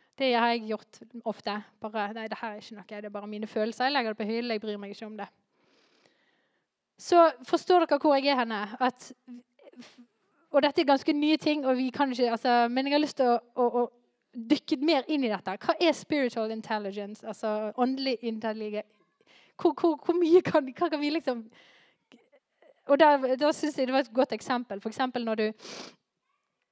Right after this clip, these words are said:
eh, du står for en, eh, du,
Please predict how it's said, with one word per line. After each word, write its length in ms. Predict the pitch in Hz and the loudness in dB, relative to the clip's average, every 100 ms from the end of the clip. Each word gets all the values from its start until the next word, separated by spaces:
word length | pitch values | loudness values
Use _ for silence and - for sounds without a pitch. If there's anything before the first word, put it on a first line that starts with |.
| _ _ - - _ _ _ _ - | _ _ -20 -20 _ _ _ _ -4
eh, 460 | 226 233 208 220 214 - | -2 0 0 0 -4 -12
du 160 | 226 240 | -10 -8
står 280 | - 247 247 | 2 2 4
for 200 | 226 220 | 0 -2
en, 140 | 214 214 | -2 -4
eh, 560 | 214 202 208 214 220 | -4 -6 -6 -8 -8
du, 100 | 214 | -10